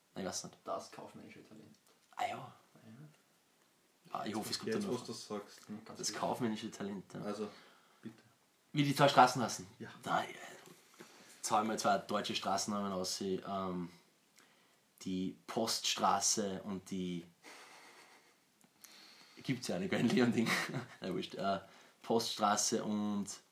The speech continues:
Speaker 1: Flughafen-Straße.
Speaker 3: Die Badstraße und die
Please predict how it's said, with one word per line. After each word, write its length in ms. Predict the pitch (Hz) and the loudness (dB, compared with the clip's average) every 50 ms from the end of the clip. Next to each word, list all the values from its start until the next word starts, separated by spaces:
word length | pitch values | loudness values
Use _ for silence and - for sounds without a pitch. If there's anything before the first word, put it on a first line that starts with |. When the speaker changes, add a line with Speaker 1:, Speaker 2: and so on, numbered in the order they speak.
| _ - - | _ -20 -18
Speaker 1:
Flughafen-Straße. 880 | - - 127 120 113 113 92 95 95 - - - - - - - 90 - - - _ _ _ _ _ _ _ _ _ - - - - - - _ _ _ - | -4 2 2 4 4 4 2 0 -2 -4 -6 -6 -4 -4 -4 -4 -4 -8 -12 -16 _ _ _ _ _ _ _ _ _ -20 -20 -20 -20 -20 -20 _ _ _ -14
Speaker 3:
Die 80 | 143 | -14
Badstraße 1300 | 123 - _ 104 101 101 107 123 127 - - - - - 120 113 107 110 117 - - - 123 135 165 - | -14 -10 _ -8 -6 -4 -4 -6 -6 -8 -10 -12 -10 -8 -6 -4 -2 -2 -4 -4 -6 -6 -6 -6 -6 -6
und 200 | - 120 117 - | -8 -10 -10 -10
die 80 | - - | -12 -14